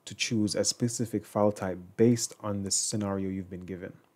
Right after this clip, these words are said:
So I'm gonna quickly go over the file types for audio first and then have a brief discussion about it. So we have M four A, which is an M peg four audio file, just like we have M P four, which is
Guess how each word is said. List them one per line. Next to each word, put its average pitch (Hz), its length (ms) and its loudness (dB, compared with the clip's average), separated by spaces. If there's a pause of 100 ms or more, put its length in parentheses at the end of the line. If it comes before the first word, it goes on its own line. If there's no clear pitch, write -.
(340)
So - 140 2
I'm 110 80 6
gonna 117 180 6
quickly 175 360 8
go 143 160 8
over 123 180 8
the 110 80 4
file 123 300 6
types 107 260 4
for - 180 -2
audio 98 300 2
first 139 580 2
and 104 220 -4
then 107 160 2
have 98 220 -4
a 95 40 0
brief 95 240 -2
discussion - 440 -8
about 87 260 -6
it. - 140 -8 (680)
So - 140 2
we 120 100 8
have 110 180 8 (140)
M 151 220 6
four 123 500 6
A, 113 300 2 (180)
which - 220 -4
is 104 160 4
an 98 160 0 (280)
M 143 180 6
peg 120 560 2 (300)
four 117 640 6 (160)
audio 110 300 4
file, 104 300 0
just 117 180 -6
like 110 160 4
we 110 80 2
have 104 140 2 (100)
M 117 260 2
P 170 280 4
four, 98 460 2
which 110 180 -4
is 98 120 -4